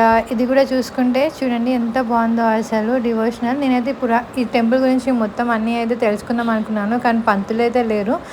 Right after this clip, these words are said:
నెక్స్ట్ టైమ్ విజిట్ చేసినప్పుడు అయితే ఈ, ఈ టెంపుల్ గురించి అయితే మొత్తం డీటెయిలింగ్‌గా పెడతాను, టెంపుల్ విశిష్టత అవన్నీ గురించి అయితే. ఇప్పుడైతే నేను మీకు మొత్తం టెంపుల్ని అయితే చూపించేస్తాను.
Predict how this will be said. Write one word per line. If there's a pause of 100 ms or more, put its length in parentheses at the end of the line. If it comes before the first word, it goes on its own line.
(240)
నెక్స్ట్
టైమ్
విజిట్
చేసినప్పుడు
అయితే
ఈ, (280)
ఈ
టెంపుల్
గురించి
అయితే
మొత్తం
డీటెయిలింగ్‌గా
పెడతాను, (160)
టెంపుల్
విశిష్టత (140)
అవన్నీ
గురించి
అయితే. (600)
ఇప్పుడైతే
నేను
మీకు
మొత్తం (120)
టెంపుల్ని
అయితే
చూపించేస్తాను.